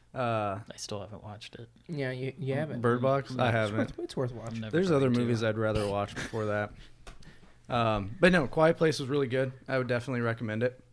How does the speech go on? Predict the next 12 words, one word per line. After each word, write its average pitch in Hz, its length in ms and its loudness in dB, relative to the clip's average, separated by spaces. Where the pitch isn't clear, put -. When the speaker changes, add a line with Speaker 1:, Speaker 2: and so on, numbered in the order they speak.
Speaker 1:
Uh, 117 300 2
another 143 260 2
movie 135 240 0
I 127 40 4
watched 120 280 0
was 113 100 -6
Bad 113 360 0
Times 117 320 -2
at 104 120 -2
El 110 160 0
Royale. 104 480 -4
Speaker 2:
Nice. 117 340 -6